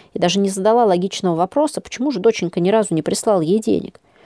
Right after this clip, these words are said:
Ей в голову такое не пришло. Она радостно показывала Нюрке свои достижения в компьютерной игрушке и раска-, рассказывала, как их кошка потерялась,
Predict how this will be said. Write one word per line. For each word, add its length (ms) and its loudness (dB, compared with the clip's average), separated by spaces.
Ей 180 6
в 60 4
голову 320 4
такое 300 0
не 80 -2
пришло. 500 -2
Она 180 0
радостно 380 0
показывала 480 0
Нюрке 340 0
свои 200 0
достижения 600 0
в 60 -4
компьютерной 580 0
игрушке 460 -4
и 60 0
раска-, 440 0
рассказывала, 560 0
как 220 -12
их 100 -4
кошка 320 -2
потерялась, 640 0